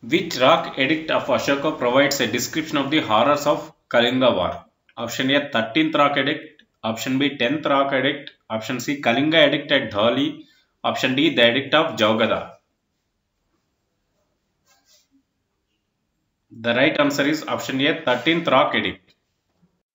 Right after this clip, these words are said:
In how many categories did Megasthenes divide the Indian society into? Option A, six, option B, seven, option C, eight, option D, nine.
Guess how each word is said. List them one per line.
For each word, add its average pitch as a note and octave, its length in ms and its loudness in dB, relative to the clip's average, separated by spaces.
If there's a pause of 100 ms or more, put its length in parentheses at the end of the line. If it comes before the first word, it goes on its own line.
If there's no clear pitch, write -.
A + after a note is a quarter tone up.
(280)
In C3+ 200 -2
how B2+ 240 4
many F#3 240 0
categories D3 540 0
did C#3 240 0
Megasthenes B2+ 720 0
divide C3 320 4
the C3 100 4
Indian A#2+ 320 2
society G#2 540 -6
into? F2+ 300 -10 (340)
Option A#2+ 320 -4
A, B2 100 0
six, C#3+ 500 -6 (140)
option A2+ 320 -4
B, C3 100 0
seven, B2 680 -2
option A2+ 340 -6
C, C3 320 -6
eight, D3+ 380 -4 (120)
option A#2 360 -6
D, D#3+ 140 2
nine. F#2+ 440 -2